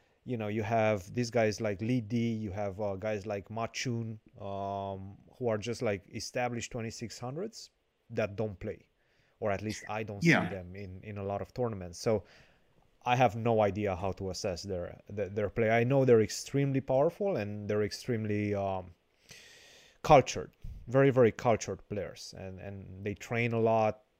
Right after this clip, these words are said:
Speaker 1: with, uh, all the other Chinese, um, and I think that gives them a lot of strength. Everybody knows that whenever you go either to China or India,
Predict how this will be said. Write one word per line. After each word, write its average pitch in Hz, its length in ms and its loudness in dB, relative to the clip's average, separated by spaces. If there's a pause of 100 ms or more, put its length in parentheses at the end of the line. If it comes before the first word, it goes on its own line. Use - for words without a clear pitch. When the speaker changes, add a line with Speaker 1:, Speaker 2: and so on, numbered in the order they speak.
(140)
Speaker 1:
with, 101 680 -2 (200)
uh, 98 140 -2
all 113 240 -2
the 107 140 -4
other 101 280 -2
Chinese, 104 960 -6
um, 90 300 -8 (300)
and 95 280 -8
I 95 120 -8
think 104 180 -12
that 95 180 -6
gives 92 220 -8
them 95 160 -6
a - 40 -4
lot 95 180 -2
of - 120 -10
strength. - 680 0 (420)
Everybody 107 400 2
knows 107 720 2
that 95 320 0
whenever 104 340 -2
you 101 140 0
go 101 220 2
either 98 240 0
to - 160 -18
China 101 340 -2
or 98 140 -2
India, 104 460 0